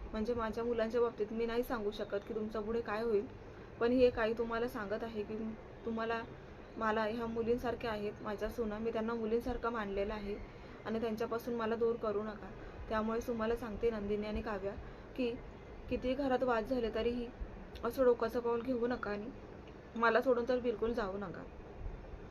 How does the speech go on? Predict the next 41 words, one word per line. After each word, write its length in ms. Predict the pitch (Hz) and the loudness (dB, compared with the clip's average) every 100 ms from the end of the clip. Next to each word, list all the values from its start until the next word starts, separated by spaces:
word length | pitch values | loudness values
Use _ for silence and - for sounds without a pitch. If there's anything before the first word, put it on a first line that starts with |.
| - - - - | -14 -14 -14 -6
मग 200 | 208 226 | -2 0
आता 220 | 240 190 - - - - - - - - - - 226 | -2 -4 -8 -14 -14 -14 -14 -14 -12 -12 -12 -12 -4
काव्या 340 | 233 208 220 214 | 2 4 4 2
पार्थला 380 | 220 208 214 | 2 0 0
सांगते 320 | 226 233 208 208 | -4 -4 -2 -2
की 120 | 233 | -2
मी 120 | 220 | -2
आता 200 | 220 214 | 0 2
ही 100 | 233 | 4
गोष्ट 260 | 226 220 220 | 4 2 -2
नाही 240 | 220 214 | 0 0
सांगू 220 | 233 233 | -2 -2
शकत 320 | 208 202 202 202 | -4 -4 -4 -2
घरात 260 | 226 190 233 - - - | -2 -4 -6 -12 -14 -2
की 60 | 254 | 2
आपला 240 | 220 214 | 2 2
डिव्होर्स 360 | 226 220 214 247 | 4 4 2 0
होतोय 240 | 226 202 | -2 -2
ते. 180 | 196 190 214 - - - | -4 -6 -10 -14 -12 -2
पार्थ 220 | 220 214 | 0 2
म्हणतो, 200 | 240 226 | 0 2
"मी 120 | 240 233 | 4 4
पण 180 | 254 | 2
नाही 160 | 262 240 | 2 0
सांगणार 360 | 247 208 190 185 | -2 -6 -6 -8
आहे. 80 | 196 - - - | -10 -12 -14 -4
कालच 300 | 220 220 233 | 2 4 4
आईने 260 | 233 240 220 | 4 4 2
घरात 240 | 226 220 | 0 0
एवढा 200 | 220 214 | 2 0
मोठा 220 | 220 220 226 | 0 0 0
धमाका 460 | 233 214 202 208 202 | -2 -2 -4 -6 -6
म्हणजे 200 | 220 220 | -2 0
धिंगाणा 420 | 233 220 208 220 | 0 0 0 0
घालून 280 | 220 214 220 | -2 -2 -2
ठेवला, 280 | 247 196 190 - - - - | -2 -2 -4 -8 -14 -12 4
तेही 200 | 240 254 | 6 6
बहिणीचा 400 | 240 233 220 220 | 4 4 2 0
मुलगा 300 | 240 226 214 | 0 0 2
असताना 360 | 220 214 214 208 | 0 0 -2 0
आई 180 | 208 | 0